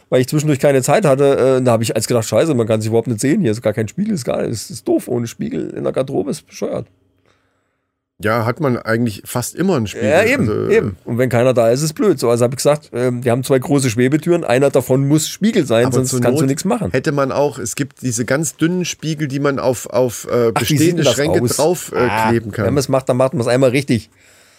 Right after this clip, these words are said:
Speaker 2: Ja, ja,
Speaker 1: So.
Speaker 2: ja, genau.
Speaker 1: Und eins muss ich,
Speaker 2: <laughs> Das hat
Speaker 1: eins
Speaker 2: man
Speaker 1: muss
Speaker 2: gemerkt.
Speaker 1: ich Ikea lassen. Also, äh, im Prinzip passt alles wirklich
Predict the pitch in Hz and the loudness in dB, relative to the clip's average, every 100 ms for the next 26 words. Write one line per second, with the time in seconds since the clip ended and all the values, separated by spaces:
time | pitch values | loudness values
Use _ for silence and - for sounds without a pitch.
0 | - 110 123 208 254 262 247 180 202 240 | -8 -4 2 4 6 6 4 4 4 4
1 | 208 139 175 285 - 247 262 262 226 - | 4 4 2 2 2 2 2 2 2 0
2 | 170 151 349 277 247 240 240 240 139 220 | 2 2 2 2 2 4 4 4 2 0
3 | 180 202 294 262 165 180 - 330 277 170 | 0 2 4 4 4 4 2 -2 -2 0
4 | 185 185 - 143 160 - - 165 131 143 | 2 2 2 0 0 -6 -4 -2 2 0
5 | - 185 359 - 170 226 - 208 208 175 | 2 2 2 2 0 0 0 0 0 0
6 | 220 220 180 | 0 0 -4